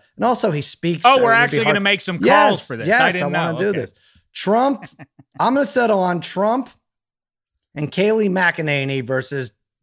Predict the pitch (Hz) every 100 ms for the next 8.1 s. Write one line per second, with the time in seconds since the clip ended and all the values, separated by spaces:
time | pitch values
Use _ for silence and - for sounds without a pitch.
0 | - 143 151 156 131 127 135 135 117 131
1 | 123 117 120 120 117 98 101 92 78 _
2 | _ _ _ _ _ _ _ - - 135
3 | 165 139 156 151 143 120 117 82 _ _
4 | - _ - 117 123 110 - 143 151 147
5 | 139 135 139 113 110 - - 156 170 175
6 | 170 170 170 - 185 113 139 143 135 127
7 | 135 131 127 127 123 117 - 151 147 135